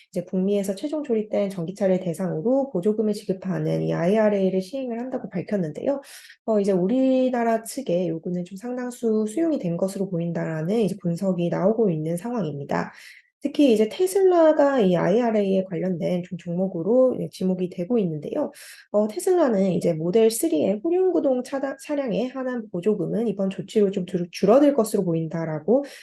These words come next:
전일 밝힌 바가 있지만, 어, 실제로 아이알, 아이알에이 세부 지침이 발표된 이후에 주가가 큰 폭으로 오르는 모습을 나타냈습니다.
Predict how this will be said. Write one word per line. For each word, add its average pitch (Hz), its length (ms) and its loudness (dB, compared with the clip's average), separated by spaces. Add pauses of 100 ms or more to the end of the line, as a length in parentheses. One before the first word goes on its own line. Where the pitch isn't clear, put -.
전일 196 340 0
밝힌 196 380 -6
바가 226 220 0
있지만, 196 500 -4 (180)
어, 196 140 -2
실제로 262 380 2
아이알, 226 520 2
아이알에이 196 720 -2
세부 254 480 -2 (220)
지침이 185 580 -4
발표된 190 520 -4
이후에 185 360 -4
주가가 - 440 -4
큰 349 160 -4
폭으로 240 380 0
오르는 185 380 -2
모습을 156 400 -4
나타냈습니다. 156 920 -8